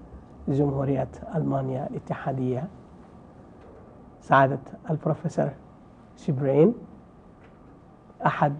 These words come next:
من نفخر بهم في بلادنا، وكثير الفنون، أستاذنا السيد عبد الكريم الكابلي الذي سيقاسمني الحضور، والإخوة الأعزاء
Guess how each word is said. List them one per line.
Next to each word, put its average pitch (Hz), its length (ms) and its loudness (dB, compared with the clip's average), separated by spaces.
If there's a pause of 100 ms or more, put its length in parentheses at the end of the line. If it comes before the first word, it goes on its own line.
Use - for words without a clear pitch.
من 143 160 0
نفخر 147 320 0
بهم 135 340 0 (840)
في 147 80 4
بلادنا، 143 500 6 (1400)
وكثير 143 760 8
الفنون، 147 560 6 (960)
أستاذنا 135 440 4
السيد 127 260 2
عبد 127 120 0
الكريم 131 280 -2
الكابلي 165 520 6 (920)
الذي 135 280 6
سيقاسمني 147 760 4
الحضور، 147 500 6 (1300)
والإخوة 151 680 8
الأعزاء 139 640 6